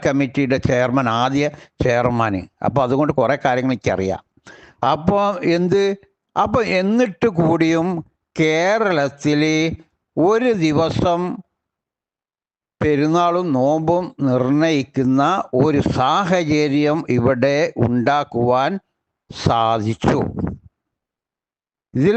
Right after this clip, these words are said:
കു-, വലിയ ഒരു എഫേർട്സ് ഒന്നും ഉണ്ടായിട്ടില്ല. പക്ഷേ അന്നത്തെ ആ നേതൃത്വത്തിൻ്റെ ധീരമായ ഒരു, ആ,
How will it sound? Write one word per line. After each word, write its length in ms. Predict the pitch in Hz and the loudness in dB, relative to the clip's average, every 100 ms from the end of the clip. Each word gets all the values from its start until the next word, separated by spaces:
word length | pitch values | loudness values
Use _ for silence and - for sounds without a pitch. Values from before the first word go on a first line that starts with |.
| 240 | 2
കു-, 120 | 190 165 | 0 2
വലിയ 320 | 160 170 196 226 214 180 208 | 0 0 0 0 0 0 0
ഒരു 140 | 202 208 180 | 2 2 0
എഫേർട്സ് 360 | 185 175 - 202 | 0 0 0 0
ഒന്നും 160 | 208 196 | 0 0
ഉണ്ടായിട്ടില്ല. 440 | 185 185 180 165 156 | 0 0 0 0 0
പക്ഷേ 260 | - 180 214 226 _ - 131 | 0 -2 -2 -4 _ -4 -2
അന്നത്തെ 540 | 160 208 240 226 - 214 | 0 0 0 -2 0 0
ആ 40 | 185 175 | 0 0
നേതൃത്വത്തിൻ്റെ 1040 | 165 180 190 220 202 214 196 175 185 180 175 135 | 0 0 0 -2 0 -2 0 0 0 2 0 2
ധീരമായ 800 | 143 175 180 180 151 147 139 139 147 170 214 _ _ _ _ - 139 147 | 2 2 2 0 0 0 0 0 0 -2 -6 _ _ _ _ -2 2 2
ഒരു, 340 | 156 165 180 185 170 _ _ _ _ _ _ _ _ _ _ _ _ 147 311 147 - 147 | 2 2 2 0 -4 _ _ _ _ _ _ _ _ _ _ _ _ -20 -10 -6 -4 -2
ആ, 40 | 151 | -2